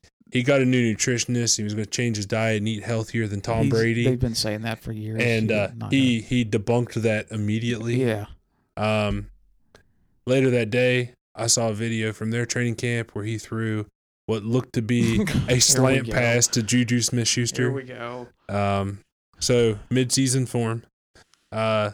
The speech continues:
Speaker 2: They're just, you know, starting with the basics, work their way up. That's all it is.
Speaker 1: So how are we feeling? From a Steelers fan point of view, how are you feeling?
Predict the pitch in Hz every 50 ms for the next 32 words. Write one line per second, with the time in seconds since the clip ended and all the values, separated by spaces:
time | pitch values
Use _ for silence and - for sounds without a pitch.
0 | _ _ - 139 139 135 - 160 165 160 156 - - - 151 143 151 151 143 147
1 | - 151 151 160 165 165 165 165 - 160 151 151 151 151 151 - 170 160 - -
2 | 147 135 135 135 139 - 147 143 147 147 151 156 147 95 - _ _ _ _ _
3 | _ _ _ _ - - 151 135 131 120 113 131 131 147 - - - - - -
4 | - - - - - - _ _ _ - - - - _ _ _ _ _ _ _
5 | _ _ _ - - 123 117 131 143 139 139 135 127 120 - - 135 127 113 104
6 | 101 98 98 - _ _ _ _ _ - - _ _ _ _ _ _ _ _ _
7 | - - 127 127 123 110 - 127 131 131 127 120 110 - 127 120 117 113 104 -
8 | 120 117 113 110 110 113 117 117 113 113 113 113 117 117 110 - 123 127 127 127
9 | 127 127 123 123